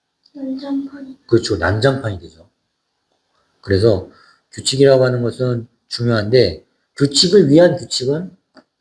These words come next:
Speaker 2: 오히려 독이 될 수도 있다는 거예요. 그러면은 규칙이 왜 생겼는지를 이해해야 되죠.
Speaker 1: 네.
Speaker 2: 네. 그 규칙은 왜 생겼을까?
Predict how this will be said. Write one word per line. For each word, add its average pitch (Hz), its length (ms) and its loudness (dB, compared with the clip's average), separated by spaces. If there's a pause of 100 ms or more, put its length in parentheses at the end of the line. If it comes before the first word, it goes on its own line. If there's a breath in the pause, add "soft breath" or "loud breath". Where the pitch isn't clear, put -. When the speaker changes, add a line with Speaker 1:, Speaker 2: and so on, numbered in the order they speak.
(160)
Speaker 2:
오히려 107 580 2 (1040)
독이 117 280 2
될 104 120 2
수도 - 220 -14
있다는 80 280 -20
거예요. 80 100 -20 (1120)
그러면은 131 640 -2 (180)
규칙이 165 560 2
왜 120 220 6
생겼는지를 147 680 -6
이해해야 165 520 4
되죠. 85 200 -20 (340)
Speaker 1:
네. 240 340 -16 (240)
Speaker 2:
네. 90 200 -14 (300)
그 147 120 2
규칙은 147 480 0
왜 110 200 4
생겼을까? 127 720 -12